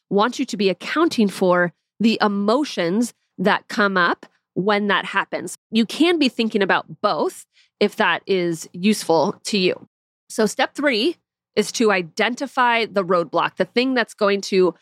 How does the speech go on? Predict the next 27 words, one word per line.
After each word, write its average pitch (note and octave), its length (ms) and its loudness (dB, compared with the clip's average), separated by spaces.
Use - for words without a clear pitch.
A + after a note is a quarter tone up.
literally B3 400 4
get A3+ 280 0
in G#3 140 -6
the G3+ 80 -2
way F3 320 2
of E3 140 0
you F#3 140 4
making F3+ 300 0
progress D#3+ 640 0
on B3 280 2
the D4 100 2
road F3+ 540 2
toward G#3 340 2
you G#3 300 0
meeting F#3+ 560 2
this F#3+ 280 -2
goal. G#3+ 380 0
And A#3 100 0
I A#3 60 2
want C#4+ 320 -2
you G4+ 160 2
to G3+ 320 -2
right F#3 240 0
now G#3+ 220 2
stop G#3 340 -4
this B3 180 -2
podcast G#3 680 -2